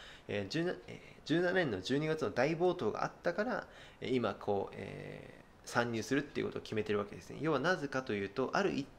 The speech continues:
定クラスの市場規模に広がってきたから、えー、大企業は参入してくると。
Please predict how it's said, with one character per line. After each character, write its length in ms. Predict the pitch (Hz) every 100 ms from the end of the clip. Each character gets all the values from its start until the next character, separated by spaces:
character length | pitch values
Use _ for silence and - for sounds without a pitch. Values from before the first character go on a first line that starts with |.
| -
定 200 | 190 190
ク 160 | -
ラ 100 | 175
ス 140 | - 113
の 220 | 131 131
市 200 | - 135
場 160 | 160
規 200 | 165 -
模 80 | 143
に 140 | 92 -
広 300 | - - 160
が 100 | 175
っ 20 | 165
て 240 | - 165
き 100 | -
た 140 | 156
か 100 | 151
ら、 220 | 185 170 - - - - -
え 160 | 101
ー、 20 | 101
大 180 | 117
企 140 | 113 117
業 60 |
は 60 | 160
参 300 | - - 98
入 80 | 98
し 60 |
て 80 | -
く 60 | 95
る 60 |
と。 80 | -